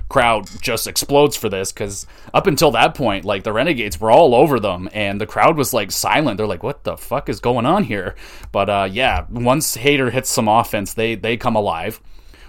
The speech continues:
Renegades continue, though, to stay in the fight, getting some near falls. Hayter and Britt wake the fuck up and pick up the <laughs> victory here.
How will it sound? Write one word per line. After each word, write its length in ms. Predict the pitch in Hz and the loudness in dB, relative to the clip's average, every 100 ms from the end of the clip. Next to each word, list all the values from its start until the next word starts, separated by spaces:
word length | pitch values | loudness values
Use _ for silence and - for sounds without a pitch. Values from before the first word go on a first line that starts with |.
| - | -4
Renegades 480 | 117 156 135 139 131 | -2 0 0 -2 -2
continue, 600 | 120 98 139 208 143 113 | -8 -4 2 2 2 0
though, 240 | 101 98 | -2 -2
to 140 | 101 - | -2 -6
stay 260 | - 120 | -2 -2
in 80 | 131 | -2
the 80 | 95 | -4
fight, 400 | - 120 147 135 | -2 0 0 0
getting 240 | 127 113 | -2 -2
some 220 | - 92 | -6 -8
near 220 | 92 160 185 | 0 2 2
falls. 560 | - 95 98 143 - - - - | 2 0 2 -2 -4 -12 -16 -12
Hayter 280 | - 135 151 | -2 0 0
and 140 | 127 101 | -2 -4
Britt 380 | 113 160 175 | 2 4 4
wake 260 | 104 127 143 | 2 -2 0
the 100 | 98 | -4
fuck 380 | - 131 147 131 | -4 2 2 4
up 240 | 127 160 | 2 2
and 160 | 104 92 | -2 -4
pick 220 | 160 - | -2 2
up 160 | 143 120 | 0 0
the 80 | |
<laughs> 120 | 110 147 | -2 0
victory 360 | - 127 123 | 0 -2 -4
here. 400 | 113 110 120 165 | -2 0 0 -2